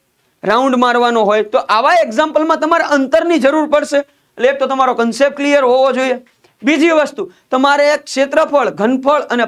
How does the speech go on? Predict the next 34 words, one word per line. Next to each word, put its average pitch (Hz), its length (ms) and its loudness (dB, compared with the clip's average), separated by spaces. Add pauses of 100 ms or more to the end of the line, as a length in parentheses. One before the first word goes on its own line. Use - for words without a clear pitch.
(100)
પરિમિતિ 254 480 0 (160)
આ 240 180 2
વસ્તુની 269 380 -4
જરૂર 262 220 2
પડશે. 262 280 -2
એમાંય 302 260 0
ખાસ 269 220 0 (600)
આપણે 269 240 0
અંતર 285 440 0
કાપવાનું 262 500 0
હોય 247 240 2
એટલે 294 160 -2 (120)
પરિમિતિની 226 600 -2
જરૂર 208 240 0 (260)
પડશે, 185 380 -2
બરાબર. 185 320 0 (100)
આ 190 140 2
વસ્તુ 190 300 -6
યાદ 165 220 -2
રાખજો. 170 220 -4 (320)
જેવો 262 220 2 (160)
એક્ઝામ્પલ 294 540 0
હશે 220 220 0 (420)
એ 302 160 2
રીતે 262 200 -4
આપણે 208 240 -2
ગણવાનું 269 400 0
રહેશે. 247 220 -2 (280)
અહીંયા 269 440 2 (160)
વર્તુળાકાર 349 720 0
માર્ગ 233 260 0
હતો 220 200 -2
અથવા 247 180 0
તો 254 180 -2